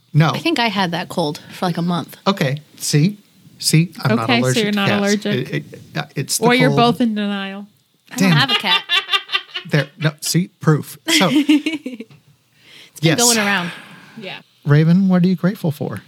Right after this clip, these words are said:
Speaker 2: I'm really excited for my winter break to be over and to get back to work. I had two weeks off, which is the biggest break I've ever had from teaching, 'cause my last school only gave us, like, four or five days.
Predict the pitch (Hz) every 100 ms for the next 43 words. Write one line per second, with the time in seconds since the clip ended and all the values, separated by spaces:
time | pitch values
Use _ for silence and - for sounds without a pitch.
0 | - - 190 196 185 190 190 - 185 175
1 | 170 - - 185 175 170 170 170 170 175
2 | 170 170 - 202 202 196 196 220 247 254
3 | - 185 170 170 180 170 165 - 170 180
4 | - - _ - 185 208 185 - 302 277
5 | - 202 202 254 202 196 185 190 190 196
6 | 220 202 190 175 - 185 202 185 190 175
7 | 208 226 285 277 302 277 339 339 196 185
8 | 185 196 226 - 180 175 175 170 170 -
9 | 180 - 180 175 185 175 170 190